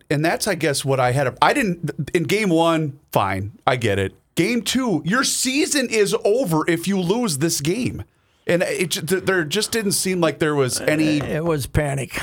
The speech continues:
Speaker 2: It was panic that they, but they, to hook Jose when he's pitching like that
Speaker 1: Oh.
Speaker 2: was just stupid. Especially when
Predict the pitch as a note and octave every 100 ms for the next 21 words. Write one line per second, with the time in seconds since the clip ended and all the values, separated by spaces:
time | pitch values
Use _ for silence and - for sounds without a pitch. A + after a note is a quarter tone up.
0 | A#2 A#3+ B2+ C3 G#2+ A#2 G#2 G#2 G#2+ -
1 | B2 A2+ A2+ A2 G#2+ G#2+ B2 A#2+ A2+ -
2 | A2+ G#2+ G2+ A2+ G#2+ A#2 A2+ E3 - A#2
3 | A#2 B2 C3 A#2 G2+ G#2+ - A#2+ - G2
4 | G#2 - A2 B2 B2 G2 - - D3+ A2+
5 | - - - B2 B2+ - - - - _
6 | - - - D#4 D#4+ - D#3 C#3 E3+ _
7 | _ _ _ _ _ _ _ E3 F3 D#3+
8 | C3+